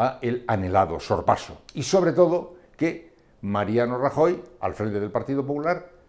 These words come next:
repetirá victoria y posiblemente podrá gobernar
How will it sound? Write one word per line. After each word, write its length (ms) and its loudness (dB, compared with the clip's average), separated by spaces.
repetirá 880 0
victoria 560 -2
y 140 -2
posiblemente 840 -2
podrá 460 -6
gobernar 600 -2